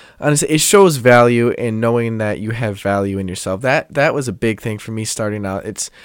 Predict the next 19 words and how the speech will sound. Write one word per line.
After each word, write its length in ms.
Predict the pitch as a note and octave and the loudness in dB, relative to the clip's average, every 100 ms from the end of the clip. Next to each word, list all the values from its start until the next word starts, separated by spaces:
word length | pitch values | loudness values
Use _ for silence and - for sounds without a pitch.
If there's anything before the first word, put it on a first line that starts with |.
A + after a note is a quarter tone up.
| - _ | -20 _
I 220 | - F#3+ | 2 2
value 340 | G3 F#3+ F3 D#3+ | 4 2 2 0
myself. 560 | C3+ C#3+ A#2+ G#2 G#2+ | -2 -2 -2 -2 -2
I 80 | - | -4
have 180 | C#3+ C#3+ | -2 -2
confidence 540 | - A#2 B2 A#2 A2+ | -4 -4 -4 -6 -6
in 60 | A#2 | -6
myself. 560 | G2+ G#2+ G#2+ G2 G#2+ - _ _ | -6 -4 -2 -4 -6 -16 _ _
Like 160 | A2+ B2 | -12 -4
you 100 | C3+ | -4
said, 220 | - A#2 | -2 -2
Charlie, 280 | - A2+ G2+ | 0 0 2
I 100 | C3+ | 0
am 100 | F3+ | 0
a 80 | C3 | 0
redeemed 400 | A2+ A#2+ B2+ C3 | 0 0 -2 -2
child 260 | A#2 G#2 | -2 -2
of 120 | G2+ | -2
God. 400 | G#2+ F#2 E2+ F2+ | -4 -2 -2 -6